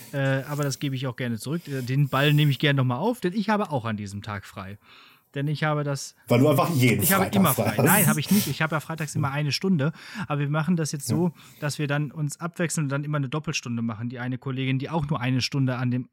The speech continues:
Speaker 1: jeweils anderen Tag hat. Äh, und damit das einfach ein bisschen mehr Sinn ergibt.
Speaker 2: Nicht, nicht, nicht völlig
Speaker 1: Das ist ja dann
Speaker 2: sinnfrei ist.
Speaker 1: trotzdem, äh, online findet das ja trotzdem statt und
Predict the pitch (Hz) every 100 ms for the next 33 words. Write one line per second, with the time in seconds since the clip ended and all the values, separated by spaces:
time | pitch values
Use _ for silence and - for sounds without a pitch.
0 | - 143 135 135 147 147 123 123 117 135
1 | 139 _ - - - _ _ _ _ _
2 | _ _ 143 131 131 139 135 123 123 131
3 | 123 143 127 123 127 - 127 120 123 117
4 | 131 147 113 151 - - - - 117 107
5 | - - 110 - 113 - - 120 104 92
6 | 101 98 - 92 98 147 - - - -
7 | - 143 135 127 120 113 120 - - -
8 | - - 165 170 175 180 - 160 143 147
9 | - 160 156 156 - 156 151 139